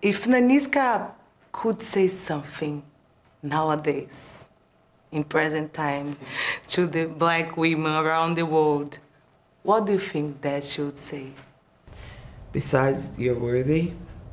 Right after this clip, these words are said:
Speaker 2: my favorite line in the, in the script is, "I'm sorry I left you. I wasn't brave enough."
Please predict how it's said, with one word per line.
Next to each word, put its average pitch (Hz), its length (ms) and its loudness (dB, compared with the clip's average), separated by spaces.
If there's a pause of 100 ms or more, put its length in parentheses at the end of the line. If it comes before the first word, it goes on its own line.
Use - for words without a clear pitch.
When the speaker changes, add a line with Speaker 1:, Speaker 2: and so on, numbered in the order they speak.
(1300)
Speaker 2:
my 131 180 4
favorite 131 480 0
line 131 300 4
in 127 100 0
the, 123 240 -2 (220)
in 131 100 2
the 120 80 2
script - 480 0 (560)
is, 127 600 2 (1080)
"I'm 131 160 6
sorry 135 480 4
I 131 120 2
left 131 420 -2
you. 131 240 2 (1500)
I 123 100 4
wasn't 135 380 6
brave 131 300 6
enough." 120 540 -6